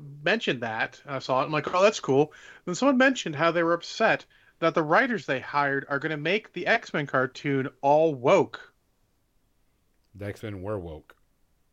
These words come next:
Speaker 1: Yeah.
Speaker 2: <laughs> That's what the entire X-Men thing is about, is being woke.
Speaker 1: Yeah.
Speaker 2: And if you don't
Speaker 1: It's
Speaker 2: know that, then you were not reading the comics.
Speaker 1: You, you, then you don't understand the X-Men at all.
Speaker 2: Yeah, no.
Speaker 1: The X-Men were woke before woke woke up.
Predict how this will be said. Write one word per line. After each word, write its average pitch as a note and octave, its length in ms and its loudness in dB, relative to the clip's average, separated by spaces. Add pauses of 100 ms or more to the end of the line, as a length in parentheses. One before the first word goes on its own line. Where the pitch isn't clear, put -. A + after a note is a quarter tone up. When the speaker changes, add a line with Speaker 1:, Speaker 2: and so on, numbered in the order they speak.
(440)
Speaker 1:
Yeah. C#4 280 8 (320)
Speaker 2:
<laughs> - 360 2
That's G3 200 8
what A#3 160 8
the F3 280 2
entire F3 440 6
X-Men E3 440 0
thing D#3 220 -2
is C3+ 140 -2
about, C3 420 4
is B2+ 140 -4
being C3 320 -2
woke. - 400 -6 (560)
Speaker 1:
Yeah. G3+ 140 4
Speaker 2:
And E3 80 8
if D3 80 2
you G#3+ 120 2
don't A3 200 8
Speaker 1:
It's D#3+ 40 -10
Speaker 2:
know E3+ 220 6
that, C#3 260 4
then C#3 180 0
you F3+ 100 -4
were D3+ 120 6
not D3 340 0
reading D3 260 -2
the C3 80 -4
comics. B2 520 -4 (380)
Speaker 1:
You, E3+ 140 -18 (220)
you, E3 100 -20 (200)
then C#3+ 140 -8
you F3 100 -2
don't A#3 120 -2
understand F#3+ 380 -2
the D3+ 80 4
X-Men D3+ 480 2
at A2 100 -14
all. C#3+ 120 2
Speaker 2:
Yeah, C#3+ 200 4 (180)
no. B2+ 280 0 (300)
Speaker 1:
The D3+ 80 -8
X-Men B3 300 -2
were G#3 80 4
woke G3 300 2
before E3 340 -4
woke G#3 240 0
woke A3+ 180 0
up. D4 240 4